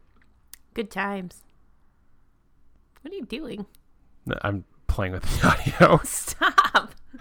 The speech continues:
Speaker 2: <laughs> Jamie's just, like, look at me, like, uh, move my finger across the trackpad, like, "Nope, that isn't right."
Speaker 1: Nope, nope.
Speaker 2: I have a hunch we're gonna have to fix the levels at the end of this episode.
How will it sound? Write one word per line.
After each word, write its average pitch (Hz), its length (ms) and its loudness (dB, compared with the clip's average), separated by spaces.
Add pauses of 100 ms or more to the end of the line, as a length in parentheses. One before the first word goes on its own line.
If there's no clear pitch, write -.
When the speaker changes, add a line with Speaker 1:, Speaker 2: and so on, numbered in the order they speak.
(220)
Speaker 2:
<laughs> - 800 -4
Jamie's 165 320 10
just, 139 240 4
like, 135 200 10
look 127 260 8
at 123 100 4
me, 131 160 6
like, 110 280 6 (220)
uh, 107 220 4 (160)
move 113 280 2
my 104 140 4
finger 104 300 -2
across 101 280 4
the 98 100 -6
trackpad, 101 600 0
like, 101 180 2
"Nope, 117 580 -2
that 123 220 2 (120)
isn't 107 280 -6
right." 101 380 0
Speaker 1:
Nope, 262 680 -4 (120)
nope. 240 600 -6 (300)
Speaker 2:
I 101 80 2
have 110 220 4
a 135 60 4
hunch 123 340 -2
we're 101 80 -4
gonna 101 140 -2
have 104 80 -6
to 98 100 -4
fix - 340 -6
the 113 120 0
levels 92 400 0
at - 100 -6
the 95 100 -6
end 92 120 -4
of 95 60 -2
this 95 180 -4
episode. 90 460 -4